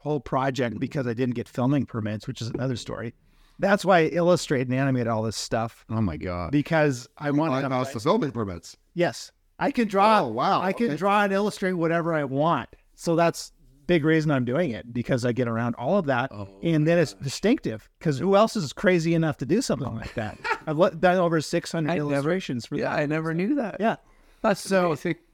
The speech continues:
Speaker 1: so there's a long story to this. So I'll have, like, i-, if someday I become really successful because of this,
Speaker 3: Yeah.
Speaker 1: I'll have plenty to look back and say,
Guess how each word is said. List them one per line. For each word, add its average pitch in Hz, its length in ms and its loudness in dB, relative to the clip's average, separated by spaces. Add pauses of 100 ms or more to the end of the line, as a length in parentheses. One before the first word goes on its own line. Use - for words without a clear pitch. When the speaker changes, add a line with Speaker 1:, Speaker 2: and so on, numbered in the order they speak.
(160)
Speaker 1:
so 196 240 0
there's 226 160 2
a 208 80 4
long 160 640 2
story 165 320 2
to 135 140 0
this. 110 260 -8
So 170 220 -2
I'll 151 120 2
have, 202 200 2
like, 160 280 -4 (200)
i-, 180 100 -8
if 185 220 0
someday 220 480 4
I 156 80 2
become 160 340 -2
really 185 300 2
successful 208 580 0
because 151 320 0
of 151 80 0
this, 135 280 -4
Speaker 3:
Yeah. 123 200 0
Speaker 1:
I'll 170 140 2
have 151 160 0
plenty 247 340 2
to 226 60 2
look 196 240 2
back 160 300 0
and 165 100 -6
say, 131 240 -4